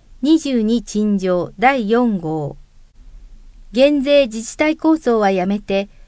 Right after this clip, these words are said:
認可保育園の増設を求めることに関する陳情。二十二陳情第五号。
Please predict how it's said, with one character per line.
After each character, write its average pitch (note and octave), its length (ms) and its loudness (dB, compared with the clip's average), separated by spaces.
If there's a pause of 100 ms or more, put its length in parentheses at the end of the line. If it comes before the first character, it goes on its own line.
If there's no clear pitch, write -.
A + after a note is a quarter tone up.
(240)
認 C#4 200 2
可 D4 160 0
保 D4 140 0
育 D#4 240 -2
園 A#3+ 220 0
の F#3 120 -2
増 G#3 220 2
設 C4+ 320 -6
を C4 80 2
求 A#3+ 280 0
め D4+ 140 0
る B3 120 -6
こ G3+ 100 -10
と C4 120 -4
に C4+ 180 -4
関 B3 240 -4
す C#4 120 -10
る B3 140 -4
陳 F3+ 340 -4
情。 D#3+ 380 -4 (580)
二 D#4 200 2
十 B3+ 240 -2
二 A#3 180 0
陳 G#3 340 -2
情 F3+ 320 0
第 A#3+ 360 0
五 G3+ 200 0
号。 D#3 360 -4